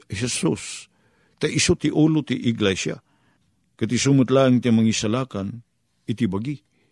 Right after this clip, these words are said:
Kas ken Kristo isu ti mangisalakan, ta isu ti ulo, mangisalakan iti iglesia na. Stamot kuma iti familia, at ti lalaki agbalin a mangisalakan ti babae.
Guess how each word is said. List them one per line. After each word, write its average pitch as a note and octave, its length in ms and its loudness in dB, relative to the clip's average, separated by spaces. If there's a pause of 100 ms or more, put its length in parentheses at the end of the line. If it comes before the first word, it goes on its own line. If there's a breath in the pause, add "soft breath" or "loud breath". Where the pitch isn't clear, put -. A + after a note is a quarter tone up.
(220)
Kas - 280 0
ken C#3+ 180 2
Kristo E3 460 0
isu B2+ 320 2
ti A2+ 240 4
mangisalakan, A#2+ 880 0
ta G#2+ 160 -8
isu G#2+ 160 -6
ti A#2 160 -4
ulo, C3 720 -2
mangisalakan A2 720 -2
iti - 240 -8
iglesia G#2 560 -6
na. - 160 -10 (680)
Stamot - 480 2
kuma F3 400 4
iti D3 240 0
familia, C#3+ 560 0 (880)
at A#2 80 -4
ti C3 160 4
lalaki D3+ 480 4
agbalin A#2+ 880 2
a B2 80 0
mangisalakan A#2+ 880 2
ti C3 80 -2
babae. D#3 460 0